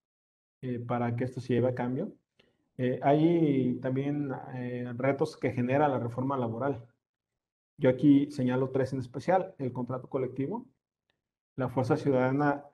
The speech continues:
como respaldo y, y motivaciones de esta reforma,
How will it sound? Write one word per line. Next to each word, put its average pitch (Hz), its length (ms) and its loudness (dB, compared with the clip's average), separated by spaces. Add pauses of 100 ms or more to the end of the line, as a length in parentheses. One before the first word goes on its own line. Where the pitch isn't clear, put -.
como 123 220 0
respaldo 127 640 0 (1000)
y, 127 580 2
y 131 40 2
motivaciones 131 680 2
de 139 60 -2
esta 139 160 0
reforma, 123 520 0